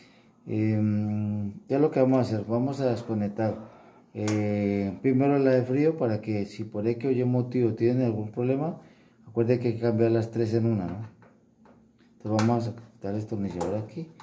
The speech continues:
De una manera muy sencilla, ¿no? Para que ustedes vayan aprendiendo a, cuando tenga que cambiar las electroválvulas. Y ustedes se, se estén dando cuenta, lo importante es dando cuenta que con qué voltaje trabajan, ¿no? Eso es lo importante.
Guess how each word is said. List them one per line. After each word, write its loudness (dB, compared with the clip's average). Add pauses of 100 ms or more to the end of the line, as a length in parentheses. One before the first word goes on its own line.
(300)
De -2
una 2
manera 2
muy -2
sencilla, 0
¿no? -4
Para -10
que -12
ustedes -6
vayan 0
aprendiendo -4
a, -4
cuando -8
tenga -8
que -6
cambiar -2
las 0
electroválvulas. -4 (840)
Y 8
ustedes 6
se, 0
se -4
estén -4
dando -2
cuenta, 0 (640)
lo -4
importante 0
es 4
dando 0
cuenta -2
que -4
con -8
qué -4
voltaje 2
trabajan, -6
¿no? -12 (440)
Eso -2
es 2
lo 4
importante. -4